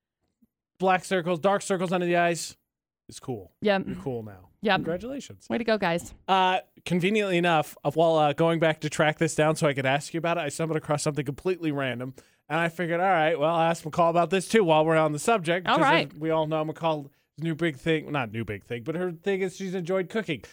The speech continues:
Speaker 1: The title is Weird Ingredients You Can Use to Make S-, Good Foods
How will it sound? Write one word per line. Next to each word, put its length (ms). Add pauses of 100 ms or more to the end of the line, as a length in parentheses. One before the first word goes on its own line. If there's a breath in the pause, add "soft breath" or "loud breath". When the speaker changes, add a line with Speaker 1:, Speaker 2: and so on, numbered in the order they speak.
(160 loud breath)
Speaker 1:
The 80
title 400
is 260
Weird 360
Ingredients 520
You 80
Can 140
Use 220
to 80
Make 260 (160)
S-, 240
Good 260
Foods 380